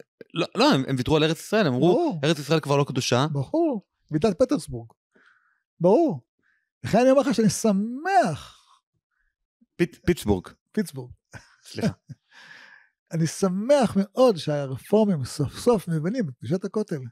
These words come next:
Speaker 1: ב-, באמת הם מבינים את קדושת הכותל? ל-,
Speaker 2: כן.
Speaker 1: למה הם כל
Speaker 2: יש ויש.
Speaker 1: כך
Speaker 2: כי מי יודע,
Speaker 1: אכפת להם?
Speaker 2: אחי?
Speaker 1: ב-, ב-, בריאיון שנתת למקור ראשון לפני, אני חושב, בחודשים האחרונים, אמרת שבעבר לא היית כל כך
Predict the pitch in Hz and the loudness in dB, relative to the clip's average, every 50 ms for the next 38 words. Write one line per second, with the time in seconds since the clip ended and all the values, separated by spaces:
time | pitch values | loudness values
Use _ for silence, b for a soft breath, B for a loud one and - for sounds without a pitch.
0 | _ _ _ _ _ _ _ _ _ _ _ - - - - - 131 131 135 175 | _ _ _ _ _ _ _ _ _ _ _ -18 -16 -16 -8 -4 -2 0 0 0
1 | 190 240 233 214 180 151 143 - - - 127 139 127 117 123 127 156 190 175 - | 0 0 0 0 0 0 0 -2 -6 -10 -8 -6 -2 0 0 0 0 0 -2 -6
2 | - 117 - - - - - 151 156 - 208 190 - - 143 - - 120 - 101 | -12 -12 -10 -10 -10 -8 -6 -4 -2 -2 -4 -4 -4 -4 -6 -4 -4 -4 -4 -2
3 | - 170 208 262 311 311 285 254 220 - _ _ - - 165 147 - 175 160 175 | 0 2 2 4 2 2 2 0 -2 -6 _ _ 0 0 2 2 4 4 4 4
4 | 185 208 202 139 - - - - _ _ _ - 180 202 311 370 381 415 415 415 | 2 2 0 -4 -6 -10 -12 -18 _ _ _ 2 4 6 6 6 6 6 4 4
5 | 392 262 - - 392 370 254 156 135 - - 123 - - 135 147 156 - 135 143 | 4 4 4 4 4 4 4 2 0 -2 -8 -14 -8 -2 -2 -2 0 0 0 0
6 | 135 135 143 165 202 202 - 180 143 - 180 165 175 156 143 123 - - 156 151 | 2 2 4 4 2 0 -2 -4 -4 -4 -2 -2 0 -2 -2 -2 -2 -4 -4 -4
7 | 139 - 160 147 131 117 - 135 139 139 135 131 127 123 117 104 - - - 143 | -4 -4 -4 -4 -4 -4 -4 -4 -2 -2 0 -2 -2 -2 -4 -6 -6 -4 -2 -2
8 | 131 127 120 113 107 113 - - - - - - 147 143 131 175 180 151 120 117 | -2 -4 -8 -12 -16 -18 -18 -16 -14 -8 -6 -4 -2 -2 0 0 0 0 0 -2
9 | 123 110 127 180 240 262 247 _ _ _ _ _ _ _ _ _ _ _ _ _ | -2 0 0 0 0 -2 -4 _ _ _ _ _ _ _ _ _ _ _ _ _
10 | _ - 143 180 226 240 - 254 226 226 185 175 170 170 175 220 220 208 196 170 | _ -6 -4 -2 -2 -2 -4 -4 -4 -2 0 0 0 2 2 0 2 2 2 2
11 | 170 175 190 190 185 - 170 - - 147 139 143 123 123 - - - | 2 4 4 4 4 2 -2 -4 -4 -4 -4 -6 -6 -10 -16 -18 -20